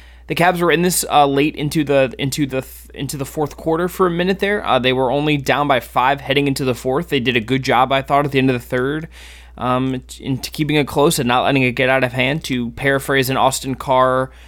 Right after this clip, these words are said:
favorite, they kept it within ten, you know, they got it in that range,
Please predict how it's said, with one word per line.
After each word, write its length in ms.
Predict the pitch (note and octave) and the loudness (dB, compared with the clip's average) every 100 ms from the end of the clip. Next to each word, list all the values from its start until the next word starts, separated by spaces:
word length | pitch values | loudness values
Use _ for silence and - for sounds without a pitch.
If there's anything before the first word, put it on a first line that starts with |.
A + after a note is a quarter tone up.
| - | -18
favorite, 460 | - C#3+ C#3+ G#3 G#3 | 2 2 4 0 0
they 80 | |
kept 320 | C#3 - C#3+ - | -2 -2 0 0
it 60 | |
within 340 | C#3+ D#3 D#3+ D#3 | 0 2 2 2
ten, 320 | E3 D#3+ F#3+ | 2 2 0
you 140 | F3+ | 0
know, 120 | F3 | 2
they 140 | F#3 D3+ | 2 2
got 240 | C#3 D3 | 2 0
it 60 | D3+ | 0
in 100 | D3+ | 0
that 180 | D3+ A2+ | 0 2
range, 480 | D3 E3+ G3+ - | 2 2 2 -2